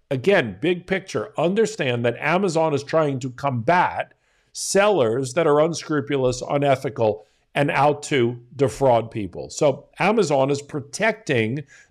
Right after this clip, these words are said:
the Amazon marketplace. So what they're doing now,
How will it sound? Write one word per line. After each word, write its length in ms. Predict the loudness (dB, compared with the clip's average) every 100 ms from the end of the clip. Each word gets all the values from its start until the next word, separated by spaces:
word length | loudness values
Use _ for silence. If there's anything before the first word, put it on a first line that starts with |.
| 0
the 180 | 2 4
Amazon 440 | 2 2 2 2
marketplace. 800 | 4 2 2 -4 -8 -10 -12 -20 _ _
So 160 | -4 0
what 300 | 2 2 2
they're 140 | 2
doing 300 | 4 2 0
now, 500 | 0 2 2 0 -2